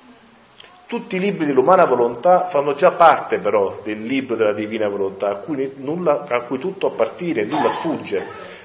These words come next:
però non sono come protagonismo. Cioè la divina volontà in questi atti umani c'è, perché senza la divina volontà non potrei neanche parlare, non potremmo neanche esistere, neanche muoverci,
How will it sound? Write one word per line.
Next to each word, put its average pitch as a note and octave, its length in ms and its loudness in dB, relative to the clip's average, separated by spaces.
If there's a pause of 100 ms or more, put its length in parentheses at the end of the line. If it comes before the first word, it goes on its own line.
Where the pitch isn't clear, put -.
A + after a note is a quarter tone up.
però F#3+ 160 6
non G3 160 2
sono G3 220 4
come C3+ 160 4
protagonismo. A2+ 760 -4 (380)
Cioè - 160 2
la G2+ 60 6
divina E3+ 240 4
volontà C3 320 2
in G#2 100 -4
questi C#3 300 -4
atti C3 240 -4
umani F#2 500 -8
c'è, C3 260 -2 (520)
perché A2 220 -8
senza C#3 280 -4
la B2 60 2
divina B2 260 -4
volontà A#2 560 -2
non G#2 140 -10
potrei A2 240 -4
neanche A2+ 240 -6
parlare, G2 440 0
non F#2 120 -10
potremmo G#2 240 -10
neanche G#2+ 220 -6
esistere, F#2+ 440 -8
neanche G#2 260 -10
muoverci, G2 560 -6